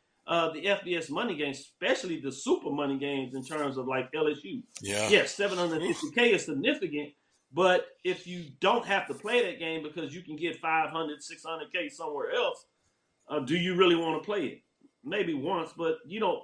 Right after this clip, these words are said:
Speaker 1: that's not something that you wanna play all the time.
Speaker 2: Right.
Speaker 1: So
Speaker 2: Not long term.
Speaker 1: Right. So
Speaker 2: Mm-hmm.
Speaker 1: those ways that you look at it and think about it.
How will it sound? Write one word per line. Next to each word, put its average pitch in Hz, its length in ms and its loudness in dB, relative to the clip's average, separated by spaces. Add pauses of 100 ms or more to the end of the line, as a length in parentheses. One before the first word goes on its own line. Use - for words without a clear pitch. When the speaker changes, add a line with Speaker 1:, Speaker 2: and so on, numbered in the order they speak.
Speaker 1:
that's 185 160 2
not 180 180 -4
something 165 340 -6
that 151 140 -4
you 160 120 -6
wanna 151 160 0
play 160 180 -2
all 143 160 2
the 131 80 -2
time. 120 260 -2
Speaker 2:
Right. 156 240 10 (200)
Speaker 1:
So 196 400 8
Speaker 2:
Not 135 240 10
long 151 240 6
term. 123 180 2
Speaker 1:
Right. 208 260 2
So 185 140 -10
Speaker 2:
Mm-hmm. 135 100 0
Speaker 1:
those 151 280 0
ways 226 320 2
that 175 180 -4
you 180 140 -10
look 226 160 -2
at 185 160 -6
it - 20 -6
and 156 180 -6
think 214 160 -4
about 127 300 -4
it. - 80 -16